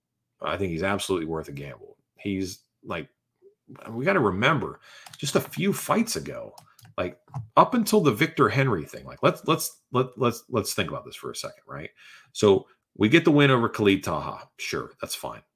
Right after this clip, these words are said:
Okay. He lost a super close fight against Timur Valiev. Timur Valiev is very, very good. Okay. Um,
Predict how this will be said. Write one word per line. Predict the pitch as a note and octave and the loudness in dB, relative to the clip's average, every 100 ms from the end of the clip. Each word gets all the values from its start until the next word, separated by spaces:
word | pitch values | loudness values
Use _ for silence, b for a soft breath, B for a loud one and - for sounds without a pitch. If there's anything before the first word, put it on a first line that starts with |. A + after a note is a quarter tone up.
| - | -14
Okay. | F2+ D#2+ - b b b b _ _ _ _ _ _ _ _ _ _ _ _ _ | -8 -8 -10 b b b b _ _ _ _ _ _ _ _ _ _ _ _ _
He | _ - | _ 0
lost | A2 G#3+ - | 4 4 4
a | |
super | C#3+ - - F#3 D#3+ D#3+ | 2 2 2 0 0 -2
close | - C3+ B2 | 4 6 6
fight | - G#2 F#2+ | 4 4 4
against | F2+ G2+ - - _ - | 0 -6 -8 -14 _ -4
Timur | G2+ E2+ | -4 -2
Valiev. | D2+ C#2 C2+ C2 - - _ _ | -6 -8 -12 -16 -20 -20 _ _
Timur | - C#3+ D#3 | -2 -2 0
Valiev | B2 A#2 F#2+ D#2 - _ | 2 2 0 -4 -10 _
is | F2+ D#2 - _ - | -12 -12 -16 _ -6
very, | G2+ D#2+ C2 G#2 _ _ _ G#2+ | -4 -4 -8 -14 _ _ _ -14
very | F2 D2 A#1+ - - _ _ _ | -10 -10 -10 -16 -20 _ _ _
good. | - - - _ _ _ - | -10 -10 -12 _ _ _ -14
Okay. | - D2 D2 b b b b | -8 -8 -8 b b b b
Um, | D#2 C#2+ C#2 C2+ | -6 -6 -8 -12